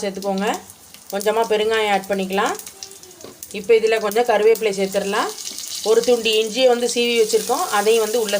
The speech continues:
சேர்த்துக்கலாம். பச்சை மிளகாயை வந்து கீறி வச்சிருக்கோம், காரத்துக்கு ஏத்தவாறு அதுவும் நீங்க சேர்த்துக்கோங்க. எல்லாத்தையும் சேர்த்து நல்லா கலந்து விட்டுக்கலாம். எல்லாமே ஃபர்ஸ்ட் நல்லா தாளிச்சு ரெடி ஆகட்டும். இப்போ இதுல ரெண்டு பெரிய சைஸ் தக்காளியை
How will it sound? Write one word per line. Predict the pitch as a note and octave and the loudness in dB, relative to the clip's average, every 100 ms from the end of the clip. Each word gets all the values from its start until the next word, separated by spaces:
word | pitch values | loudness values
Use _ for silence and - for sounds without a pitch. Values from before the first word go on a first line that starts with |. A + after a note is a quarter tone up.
| G3+ | -4
சேர்த்துக்கலாம். | F#3+ F#3 G3 C4 F#4+ - - - - - - - - - - | -6 -4 -4 -4 -6 -12 -14 -14 -12 -12 -12 -12 -14 -12 -4
பச்சை | - C4 C4 | -2 0 0
மிளகாயை | B3+ A3+ G#3+ G3+ | 0 2 2 0
வந்து | A#3 G3+ | -6 -6
கீறி | A#3 A#3 A3 | -4 0 0
வச்சிருக்கோம், | G3+ F#3 A3 A#3+ | 0 -2 0 2
காரத்துக்கு | G3+ G3+ G3+ G#3 G3 | 2 2 0 -2 0
ஏத்தவாறு | F#3+ F3+ F#3 A#3 | 0 2 2 2
அதுவும் | G#3 G#3 | 0 -4
நீங்க | G3 F#3+ | -6 -2
சேர்த்துக்கோங்க. | F3+ F3+ F#3 F3 A3 - G3 | -2 -2 -6 -6 -6 -4 -2
எல்லாத்தையும் | G3+ G3+ A3 | 0 -2 -2
சேர்த்து | G#3 G3 G3 | -2 -4 -4
நல்லா | F#3 F#3+ F#3 | -2 -2 0
கலந்து | F3+ F#3 | 0 -2
விட்டுக்கலாம். | F3 F3 F#3 A#3+ G#4 - - F#3+ | -4 -4 -2 -2 -4 -6 -4 0
எல்லாமே | G3 G#3+ A3 G#3+ | 0 2 0 -2
ஃபர்ஸ்ட் | G3 A3+ G#3 | -2 -2 -2
நல்லா | F#3 G#3+ G#3 | 0 0 0
தாளிச்சு | G3 G3 G#3+ F#3+ | 0 0 -2 0
ரெடி | F#3+ G3 | 0 0
ஆகட்டும். | F3+ G3+ C#4 B4+ - - - - - - - - - - - - - - - - - - - - - - - - G#3+ | -2 -2 -2 -2 -6 -8 -6 -6 -6 -10 -10 -10 -10 -12 -12 -10 -10 -10 -10 -8 -8 -10 -14 -18 -20 -20 -20 -12 -10
இப்போ | G3 C#4 B3 | 0 0 0
இதுல | A3+ A#3 D4+ - - - G3+ | 0 2 0 -6 -20 -4 0
ரெண்டு | A#3 D4 B3+ | 0 2 0
பெரிய | B3 C4+ | 0 0
சைஸ் | C4 B3 - | -2 -4 -4
தக்காளியை | - A#3 A#3 | -2 0 2